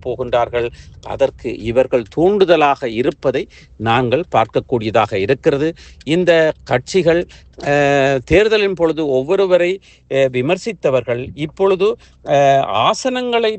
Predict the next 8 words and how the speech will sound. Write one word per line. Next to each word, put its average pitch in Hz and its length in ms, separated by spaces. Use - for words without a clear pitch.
கைப்பற்றுவதற்காக, 165 1080
அஹ், 147 640
விமர்சித்தவர்களோடு 185 1040
இணைந்திருக்கிறார்களே 156 1080
தவிர 98 300
அவர்கள் 139 460
நிச்சயமாக 123 720
தங்களுடைய 123 640